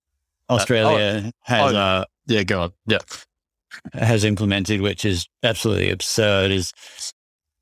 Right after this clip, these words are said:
Speaker 2: uh, first of all, we should explain that Australia is broken into states similar to the United States. And when it comes to pandemic-related policy,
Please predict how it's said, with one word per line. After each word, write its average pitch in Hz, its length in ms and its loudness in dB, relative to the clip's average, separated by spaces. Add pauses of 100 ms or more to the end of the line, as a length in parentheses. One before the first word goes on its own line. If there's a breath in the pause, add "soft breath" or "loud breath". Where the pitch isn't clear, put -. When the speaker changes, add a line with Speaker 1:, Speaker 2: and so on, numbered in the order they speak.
Speaker 2:
uh, 175 80 0
first 180 320 2
of 123 80 2
all, 107 120 2
we 104 120 2
should 104 160 0
explain 98 420 0
that 92 240 -2
Australia 107 760 0 (480)
is 107 180 2
broken 98 340 0
into 92 360 0 (160)
states - 480 -2
similar 104 480 2
to 104 80 0
the 98 100 2
United 92 300 0
States. 98 420 -2
And 92 220 -6 (680)
when 120 220 2
it 120 40 0
comes 120 260 2
to 110 80 -4
pandemic-related 104 1040 0
policy, 98 760 0